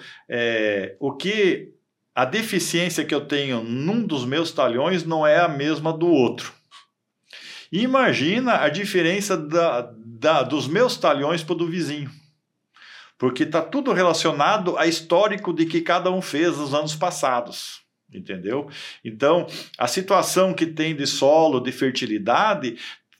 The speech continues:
é resultado do que eu fiz no passado. Se eu joguei calcário, se eu joguei gesso, se eu joguei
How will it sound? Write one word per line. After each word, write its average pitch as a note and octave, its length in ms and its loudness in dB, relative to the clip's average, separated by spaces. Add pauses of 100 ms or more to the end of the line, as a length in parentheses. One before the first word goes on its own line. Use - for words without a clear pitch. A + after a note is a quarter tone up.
é D#3 160 2
resultado E3+ 760 2
do F#3 140 -6
que F#3+ 140 0
eu G#3+ 100 2
fiz G3 320 -4
no A#3+ 160 -6
passado. F3 640 0
Se - 140 -2
eu G3 80 2
joguei F3 400 0
calcário, D3 540 2
se E3 120 -4
eu A3+ 140 2
joguei E3+ 420 2
gesso, C#3 520 0
se - 100 -6
eu G3+ 160 2
joguei D#3 460 -2